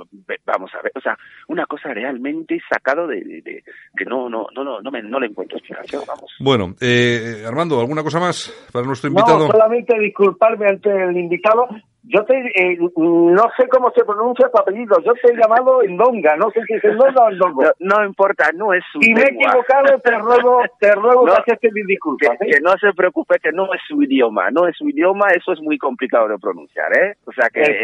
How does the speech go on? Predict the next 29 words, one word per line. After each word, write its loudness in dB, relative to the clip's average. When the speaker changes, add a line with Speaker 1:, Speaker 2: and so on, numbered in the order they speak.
Speaker 3:
Estupendo. -2
Speaker 1:
eh, 2
eh, 2
vamos, 0
vamos, 0
perdonado 0
está -4
usted, -14
perdonado -2
está -6
Speaker 3:
Oye, 0
Speaker 1:
usted. -4
Speaker 3:
pues 0
mira, 2
escucha, 0
no 0
sabía 0
nada 0
de -2
ti. 0
Me 2
ha 4
encantado -2
escucharte, -2
suscribo 0
al -2
cien -4
por -2
cien 0